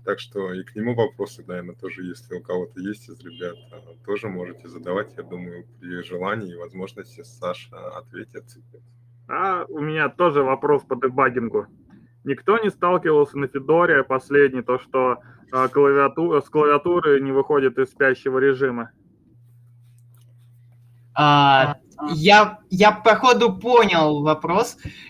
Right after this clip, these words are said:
Speaker 3: Короче, он на самом деле выходит из спящего режима, он просто экран не вырубает, и надо еще раз на клавиатуру либо мышкой подвигать. Что-то такое, да?
Speaker 2: А, ну, я пробовал, так, компьютер у меня, ну, в спящий он выключается,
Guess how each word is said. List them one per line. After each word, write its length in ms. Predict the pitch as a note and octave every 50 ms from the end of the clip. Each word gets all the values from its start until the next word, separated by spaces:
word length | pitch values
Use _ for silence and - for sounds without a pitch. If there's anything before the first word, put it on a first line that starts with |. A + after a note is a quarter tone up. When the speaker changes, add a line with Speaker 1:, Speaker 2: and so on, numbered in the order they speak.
| -
Speaker 3:
Короче, 720 | - E3+ F3 G3 G#3+ G#3+ G3+ - - - F3+ E3+ D#3+ D3+ -
он 240 | E3 E3+ E3+ E3+ E3+
на 120 | E3+ F3
самом 240 | F3 - F#3+ F#3 F#3
деле 240 | F#3 F3+ E3 E3+ E3
выходит 380 | E3 F3+ - - G#3 F3 D3
из 100 | D3 D3+
спящего 340 | - - F3 E3+ - - D#3+
режима, 340 | D3+ D#3 D3+ D#3 A3 B3 A#3
он 140 | G3 E3+ F3
просто 260 | - F3 E3 - F3+
экран 280 | E3+ - - F3 D#3+ D3+
не 100 | D#3 D3
вырубает, 560 | C#3+ C#3+ D3 D3 C#3+ D3+ D#3 F3+ A3 G#3 F#3
и 60 | D#3+
надо 200 | D#3 D#3 D#3 D3 D3+
еще 280 | D3 - - - F3+
раз 180 | E3 D#3 D3+ -
на 120 | - C#3+
клавиатуру 420 | C#3+ D#3 D3+ D#3 D#3 D3+ - A3 G3+
либо 320 | F3 D3+ D3+ D3+ C#3+ D#3
мышкой 340 | D#3 D#3+ D#3+ D3+ - - D3
подвигать. 520 | D3 C#3+ C3+ B2 C3 C3 A#2 A2+ A2+ -
Что-то 180 | - - C#3+ -
такое, 340 | - D#3+ D#3 - C#3+ B2+ A#2+
да? 280 | B2 C3+ D3 G3+ G3+ - - - -
Speaker 2:
А, 100 | C#3 C#3
ну, 480 | C#3+ C#3 C#3 C#3 C#3 C#3+ E3+ F3+ F3 F3
я 80 | E3+ D3
пробовал, 400 | - - F#3 F#3+ E3+ C#3+ C#3+ C3+
так, 160 | B2 C#3+ C#3 - -
компьютер 360 | C#3+ D#3+ D#3+ F3+ E3+ E3 D#3
у 20 | D#3
меня, 180 | D#3+ D#3 D3+
ну, 140 | D3 D#3+ C#3+
в 20 | -
спящий 340 | - - E3+ E3 D3+ - D#3+
он 80 | D3+
выключается, 920 | D3+ D#3 - E3+ E3 D#3+ - G3 G3 A3 G#3+ G3+ G3 - - C#3 B2 -